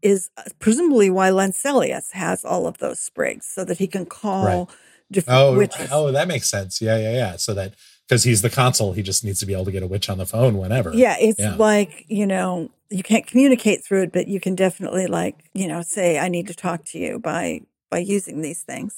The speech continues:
Speaker 2: It's a super witch Rolodex.
Speaker 1: Yeah.
Speaker 2: Uh, what is the deal with their names? They all seem, like, Finnish or Latvian.
Speaker 1: Yeah, they are actually,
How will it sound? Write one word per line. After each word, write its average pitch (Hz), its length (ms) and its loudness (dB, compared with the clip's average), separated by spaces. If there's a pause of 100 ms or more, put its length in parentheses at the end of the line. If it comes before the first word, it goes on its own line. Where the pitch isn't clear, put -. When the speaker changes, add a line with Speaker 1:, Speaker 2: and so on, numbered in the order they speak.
Speaker 2:
It's - 140 -8
a 98 120 -10
super 110 420 4
witch 101 240 0
Rolodex. 92 440 -8
Speaker 1:
Yeah. 147 240 -2 (340)
Speaker 2:
Uh, 127 320 6
what 131 400 4
is 254 200 0
the 226 140 4
deal 139 280 4
with 139 180 2
their 127 200 2
names? 101 400 2
They 98 140 -2
all 101 200 -2
seem, 127 200 0
like, 107 200 0
Finnish 110 420 -2
or 87 80 -10
Latvian. 85 460 -10 (480)
Speaker 1:
Yeah, 220 420 2
they 262 300 4
are 285 460 0
actually, 202 760 -4